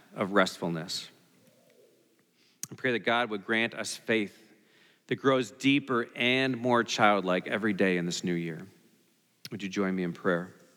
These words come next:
Jesus, thank you that the truth of "Jesus loves me, this I know," isn't a truth we ever grow out of.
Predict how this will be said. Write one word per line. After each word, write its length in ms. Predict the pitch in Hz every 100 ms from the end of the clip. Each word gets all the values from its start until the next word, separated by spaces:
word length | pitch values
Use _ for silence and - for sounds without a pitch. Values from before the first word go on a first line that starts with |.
| _ _ _ _ _ _ _ _ _ _ _ _ _ _ _ _ _ _ _ _ _ _ _ _ _ _ _ _ _ _ _ _ _ _ _ - - -
Jesus, 440 | - 135 123 113
thank 380 | - 131 143 -
you 160 | 123 110
that 300 | 110 107 - - _ _ _ _ _ _ _ _ _ _ _ _ _
the 100 | 127
truth 600 | - - 165 170 156 -
of 420 | - 147 123 120 - - - - -
"Jesus 600 | - 135 160 151 151 - 139
loves 360 | 139 143 135
me, 240 | 127 117 107
this 280 | 123 127
I 200 | 135 120
know," 520 | 113 117 113 107 101 107 - - _ _ _ _ _ _ _ _ _ -
isn't 220 | 139 147
a 60 | 131
truth 420 | - 143 135 131
we 120 | 113
ever 240 | 123 117 120
grow 300 | 110 110 107
out 220 | 101 92
of. 140 | 87